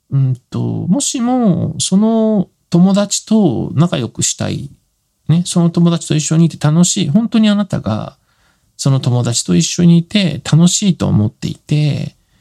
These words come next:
これからも仲良くしたいなっていうふうに思っているのであれば、あの、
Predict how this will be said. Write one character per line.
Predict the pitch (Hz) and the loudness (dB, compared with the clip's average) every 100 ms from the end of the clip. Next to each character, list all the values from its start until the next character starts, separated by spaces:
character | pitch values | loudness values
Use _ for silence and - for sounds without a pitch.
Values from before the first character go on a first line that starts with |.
| _ _ | _ _
こ | - | -4
れ | 127 | -4
か | 127 | -2
ら | 156 | -2
も | 127 | 0
仲 | - 120 | -2 -2
良 | 107 | -6
く | - | -6
し | - | -6
た | 139 | -4
い | 127 | 0
な | 156 180 | 2 2
っ | |
て | 185 _ 175 | 0 _ -2
い | 175 | 2
う | 175 | 0
ふ | - | 2
う | 165 | 0
に | 170 - | 0 0
思 | 185 277 | 0 0
っ | |
て | - - | -4 -6
い | |
る | 107 | -2
の | 101 | -2
で | - | -2
あ | - 113 | -4 -8
れ | - | -6
ば、 | 147 160 127 87 _ _ _ _ _ _ _ _ _ _ _ - | -4 -2 -4 -8 _ _ _ _ _ _ _ _ _ _ _ -8
あ | 120 107 | -4 -4
の、 | 107 107 - 104 - - | -4 -4 -6 -6 -8 -12